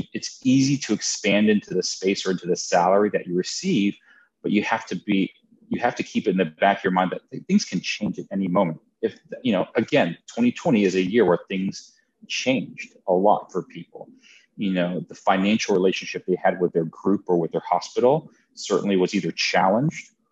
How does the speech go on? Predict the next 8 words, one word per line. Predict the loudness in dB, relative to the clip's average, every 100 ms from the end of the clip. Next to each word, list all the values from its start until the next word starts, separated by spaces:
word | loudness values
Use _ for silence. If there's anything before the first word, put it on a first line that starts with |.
| _ _ 0
or | 2
dramatically | 4 4 6 4 4 2
altered. | 2 0 -8 -20 _ _ _ _ _ -2
Um, | 0 2
and | 4
that's | 2 2 -2
probably | 2 4 6 4 4
gonna | 4 2 0